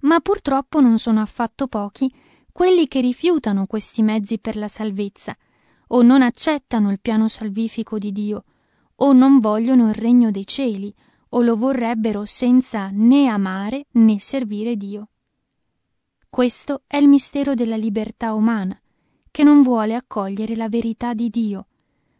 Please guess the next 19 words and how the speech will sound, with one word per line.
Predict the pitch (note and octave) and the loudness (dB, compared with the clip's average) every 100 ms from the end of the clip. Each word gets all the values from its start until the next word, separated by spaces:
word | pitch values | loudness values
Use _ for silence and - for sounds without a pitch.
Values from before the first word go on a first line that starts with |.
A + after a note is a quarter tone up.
| _ | _
ossia | B3+ A#3+ - D4 A#3 - _ _ _ | -4 -4 -2 -4 -4 -10 _ _ _
non | C4+ D4 C#4+ | 4 6 6
vuole | C4+ B3+ G#3+ | 4 0 -2
accogliere | G#3+ - C#4 D4 C4 A3 - | -6 -6 -4 -2 -2 -4 -6
quella | C#4 C#4 B3+ | -4 -2 -2
verità | A3 A3+ A3 - A#3+ G#3+ | -2 -4 -4 -6 -8 -6
divina | G#3 G#3 A#3+ C#4 D4+ D#4 _ _ _ | -6 -4 0 2 0 -4 _ _ _
che | - A3 | -2 -2
sola | G#3+ - B3+ G#3 G3 F#3+ _ _ _ | -2 -2 -2 -2 -6 -12 _ _ _
ci | _ D#4+ | _ -4
farà | D#4 D4+ A3 F#3+ | -4 -6 -6 -8
liberi. | G3 F#3+ G3 G#3+ G3+ _ _ _ _ _ _ _ _ _ _ _ _ _ _ _ _ _ _ _ _ | -10 -10 -10 -12 -18 _ _ _ _ _ _ _ _ _ _ _ _ _ _ _ _ _ _ _ _
Dio | B3 A#3 D#4 F#4 | -6 0 0 0
rispetta | D#4+ D#4+ - - A#3 _ B3+ B3 _ | -2 -4 -4 -6 -6 _ -6 -6 _
anche | B3+ C#4+ C4 A#3 | 0 2 2 -4
questa | B3 C4 - A3+ | -4 -4 -6 -4
volontà | A3 G#3+ A3 A3 B3+ B3+ | -2 -2 -2 -2 -4 -4
insana | - B3 B3 - G3+ G3 G3 G3 | 2 4 2 -2 -6 -4 -6 -6
dell'uomo, | G3+ G#3 G3 F#3+ F#3+ | -8 -8 -8 -8 -10